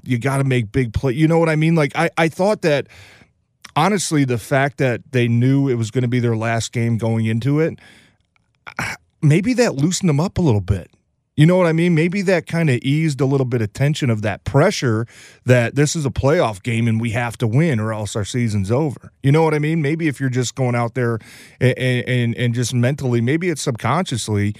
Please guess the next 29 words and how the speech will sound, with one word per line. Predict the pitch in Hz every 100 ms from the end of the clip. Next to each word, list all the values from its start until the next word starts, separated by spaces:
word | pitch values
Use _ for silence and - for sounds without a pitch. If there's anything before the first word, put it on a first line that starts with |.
| - - _
uh, | 117 113 113 -
it, | 120
it | 139 135
takes | 151 151 -
a |
little | 147 143
bit | 131
of | 107
pressure | 160 202 131 107
off | 104 117
of | 98
you | 107
because, | 135 143 139 139 123 -
hey, | 170
it's | 110 -
your | 127
last | 139 143 -
game. | 175 185 - _
You | 120 113
know, | 113 131
of | -
course | 208 185 139
you |
wanna, | 123 120 107 104 - - -
yeah, | - 127
you | - 131
wanna | 127 117 104
beat | 131 131 -
your, | 123 123